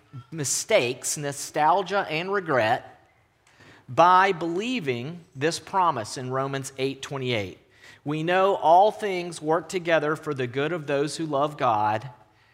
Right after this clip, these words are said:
and are called according to his purpose." When you arrive home in heaven, like Shane is now, you won't have any regrets. You're gonna suddenly see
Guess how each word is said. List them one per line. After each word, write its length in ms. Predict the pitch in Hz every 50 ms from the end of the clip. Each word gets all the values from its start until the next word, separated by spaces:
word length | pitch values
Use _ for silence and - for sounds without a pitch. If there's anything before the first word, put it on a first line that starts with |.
| _ _ _
and 380 | - 151 123 127 123 123 139 -
are 120 | 151 135
called 680 | 127 - - - 170 160 147 131 123 120 117 117 - - -
according 680 | 120 - - - - 139 131 127 123 120 120 120 127 123 - _ _ _ _
to 200 | - - 127 117 113
his 200 | 120 107 101 -
purpose." 680 | - - 127 113 104 - 101 90 90 - - - - - _ _ _ _ _ _ _ _ _ _ _ _ _ _ _ _ - - - - - -
When 400 | - 156 165 170 175 180 180 180 165 - -
you 480 | 139 143 165 208 240 262 269 269 240 -
arrive 420 | 156 165 170 170 170 170 170 165 -
home 560 | - 147 175 175 175 160 143 120 110 107 107 -
in 140 | 139 131 131
heaven, 460 | 123 143 151 143 117 104 92 90 95 101 - _ _ _ _ _ _ _ _ _ -
like 280 | 123 131 135 135 135 -
Shane 540 | - - 147 131 131 131 127 127 127 107 -
is 240 | - 123 120 110 113
now, 340 | 123 120 113 104 98 104 113 - _ _ _ _ _ _ _ _ _ _ _ _ _ _ _ _ - - - - - _ _ _
you 160 | - 120 143 165
won't 240 | 180 196 202 -
have 340 | - - 170 180 190 185 156
any 220 | 160 160 160 156 143
regrets. 680 | 120 113 107 110 135 175 202 185 - - - - - _ _ _ _ _ _ _ _ _ _ _ _ _ _ _ _ _ _ _ _
You're 120 | 131 147
gonna 220 | 147 202 196 175 165
suddenly 540 | - - - 165 175 175 185 180 180 170
see 680 | 151 - - - - 190 202 165 123 113 101 107 131